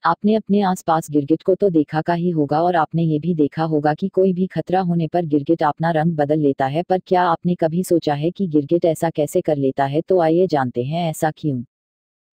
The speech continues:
गिरगिट कमेलियंस अपना रंग अपने आसपास के वातावरण के अनुसार बदल लेता है। रंग बदले की यह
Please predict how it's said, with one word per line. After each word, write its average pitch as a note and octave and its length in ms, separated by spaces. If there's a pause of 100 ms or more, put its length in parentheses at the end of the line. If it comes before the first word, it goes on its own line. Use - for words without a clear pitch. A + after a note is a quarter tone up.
गिरगिट F3+ 320
कमेलियंस D#3+ 680
अपना F#3 260
रंग F#3 240
अपने F#3+ 280
आसपास E3 460
के E3+ 120
वातावरण C#3 520
के F3+ 140
अनुसार D3 400
बदल C#3+ 260
लेता C3 260
है। C#3+ 180
रंग D#3 240
बदले D#3 300
की F3+ 180
यह E3 180